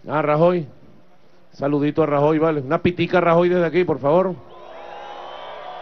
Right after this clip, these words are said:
Saludito al fascismo. Fíjense ustedes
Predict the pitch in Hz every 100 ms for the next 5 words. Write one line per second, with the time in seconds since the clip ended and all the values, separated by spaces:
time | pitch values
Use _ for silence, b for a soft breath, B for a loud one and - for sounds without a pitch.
0 | - - - - 147 156 151 160 175 117
1 | - - - - - 135 143 139 131 175
2 | 151 139 104 - - - - - - -
3 | - - b b b b - - 165 185
4 | 180 175 185 196 196